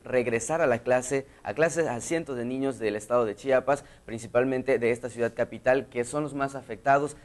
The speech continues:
Se esperaba que ya para hoy, lunes veintitrés, regresaran a la normalidad muchas escuelas y desde luego también la ciudad capital, que ya los maestros acordaran de sus intereses que tienen, porque prácticamente ya se ha vuelto en una lucha de orgullo de a ver quién aguanta más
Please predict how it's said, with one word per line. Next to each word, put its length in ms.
Se 160
esperaba 480
que 140
ya 180
para 200
hoy, 160
lunes 300
veintitrés, 520
regresaran 600
a 60
la 100
normalidad 540
muchas 320
escuelas 440
y 100
desde 260
luego 280
también 280
la 80
ciudad 320
capital, 540
que 200
ya 160
los 160
maestros 600
acordaran 800
de 480
sus 580
intereses 540
que 120
tienen, 280
porque 240
prácticamente 640
ya 180
se 120
ha 60
vuelto 340
en 100
una 220
lucha 400
de 80
orgullo 380
de 60
a 40
ver 200
quién 200
aguanta 380
más 260